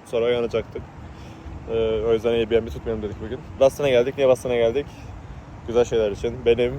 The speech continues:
yıllardır hayalini kurduğum bir şey için. Yani daha önce benim arkadaşlarım gidiyordu. Benim Türkiye'de param olmadığı için gidemiyordu. <laughs> Bayağı öyle bir durum vardı. Ama şu an imkanlarım var ve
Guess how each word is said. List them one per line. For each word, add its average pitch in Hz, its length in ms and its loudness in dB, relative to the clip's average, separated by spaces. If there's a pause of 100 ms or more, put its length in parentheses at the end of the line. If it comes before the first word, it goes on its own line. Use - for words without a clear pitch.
(180)
yıllardır 123 560 4
hayalini 127 440 6
kurduğum 143 380 0 (120)
bir 147 80 0
şey 156 220 2
için. 120 200 -10 (840)
Yani 127 280 4
daha 151 220 8
önce 147 180 0
benim 143 140 2
arkadaşlarım 143 520 2
gidiyordu. 143 300 0
Benim 131 160 0
Türkiye'de 131 340 -6
param 131 200 0
olmadığı 131 240 0
için 131 180 -8
gidemiyordu. 127 400 -4 (400)
<laughs> 147 440 -8
Bayağı 127 260 4
öyle 123 200 0
bir 117 80 -8
durum 127 200 -8
vardı. 104 220 -8 (680)
Ama 147 200 6
şu 147 160 6
an 147 140 4 (140)
imkanlarım 143 460 0
var 147 220 0
ve 160 240 0